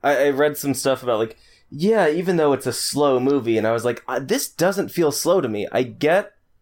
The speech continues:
I, s-, I can, okay, I can empathize or understand how people could see it being a slow movie because it is kind of static, and it is, um,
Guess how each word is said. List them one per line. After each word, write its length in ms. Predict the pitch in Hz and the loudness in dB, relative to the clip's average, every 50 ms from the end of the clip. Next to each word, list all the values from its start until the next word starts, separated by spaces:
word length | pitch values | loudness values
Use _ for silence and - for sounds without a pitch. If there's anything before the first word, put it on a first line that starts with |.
| _ _ _ _ _ _ - | _ _ _ _ _ _ -2
I, 100 | 139 156 | 0 0
s-, 180 | 151 - - | 0 -2 -2
I 120 | - 151 151 | 0 0 0
can, 220 | 147 160 151 147 - | 0 0 -2 0 0
okay, 300 | 147 143 - 135 107 - | 0 0 0 0 -2 -2
I 80 | - 131 | -2 -2
can 140 | - 147 - - - | -2 -4 -6 -2 -2
empathize 880 | 151 170 170 175 143 - - 117 101 90 82 80 82 71 - - - - _ _ _ _ _ _ _ - | 0 0 0 -2 -4 -2 -2 -2 0 0 -2 -2 -4 -4 -6 -6 -8 -10 _ _ _ _ _ _ _ -4
or 100 | - 113 | -2 0
understand 540 | 127 139 139 135 - - 139 123 117 113 113 | 2 2 0 0 0 0 0 0 0 0 0
how 100 | 120 107 | -2 -4
people 280 | 104 120 113 - 110 107 | -2 -4 -6 -6 -6 -8
could 120 | 107 - | -8 -6
see 240 | - - 120 113 113 | -4 0 0 2 2
it 140 | 107 - - | 0 0 -2
being 200 | 113 110 104 104 | -2 -2 0 -2
a 40 | |
slow 300 | 104 - - 113 110 104 | -2 -2 -2 0 0 0
movie 320 | 104 107 113 110 90 92 90 | 2 0 0 0 0 -2 -4
because 260 | - 101 - 107 - | -4 -4 -4 -4 -4
it 120 | 104 - | -4 -4
is 580 | - - 123 123 120 117 113 107 - - - - - - - - - - _ _ _ _ - - | -2 0 2 2 2 0 0 -2 -4 -6 -8 -12 -20 -20 -20 -20 -20 -20 _ _ _ _ -16 -10
kind 320 | - - 135 135 131 127 | -6 -2 -2 0 0 0
of 80 | 120 - | 0 0
static, 880 | - - - - - - 123 113 110 107 107 104 - - - - - - | 0 0 0 0 0 0 0 2 2 0 0 -2 -4 -8 -14 -14 -8 -4
and 100 | - 113 | -2 0
it 160 | 113 110 110 - | 0 0 0 0
is, 680 | 113 113 113 110 107 107 107 101 - - - - - _ | 0 2 2 2 0 -2 -4 -6 -6 -6 -6 -6 -8 _
um, 600 | - 107 110 107 104 101 98 90 78 78 104 104 | -2 0 0 2 0 0 -2 -4 -6 -6 -8 -10